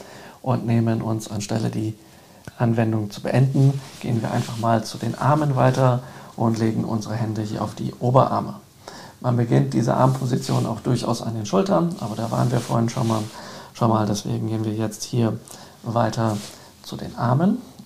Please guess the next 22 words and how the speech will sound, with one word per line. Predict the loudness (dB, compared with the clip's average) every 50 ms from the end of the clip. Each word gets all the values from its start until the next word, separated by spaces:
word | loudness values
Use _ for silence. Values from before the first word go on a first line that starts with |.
| -6
und | 0 2 4 4 4 2 -2 -6 -14 -20 -20 -20 -20 -20 -20 -20 -20 -18 -10
legen | -4 -2 -2 0 0 0 -2
die | -2 -2
Hände | -4 -4 -4 -4 -2
da | 2 2 4 4 4
auf. | 4 2 2 0 -6 -14 -18 -20 -20 -20 -20 -20 -20 -14
Das | -10 -4
sind | -2 -2 0
ja | 0 0 -2 -2
diese | -2 -4 -2 0
Muskeln, | 2 2 2 2 2 2 2 2 0
Trizeps | 0 0 -2 -2 0 -2 -2 -2 -2 -4 -6
und | -6 -2
Bizeps, | 0 0 0 0 2 2 2 2 0 -2 -10 -14 -14 -20 -20 -20 -20 -20 -20 -20 _ -6
die | -2 0 2 2 4 4 2 0 -2 -8 -20 -12 -8
immer | -6 -4 -2 -2 -2 -2
wieder | -2 0 2 2 2 0 -2 -6 -10 -20 -20 -20 -16 -6 0
ganz | 2 2 2 2
viel | 2 0 -2 0
zu | 0 -2 -4
tun | 0 4 4 4 6 6
haben. | 4 4 2 2 2 0 -2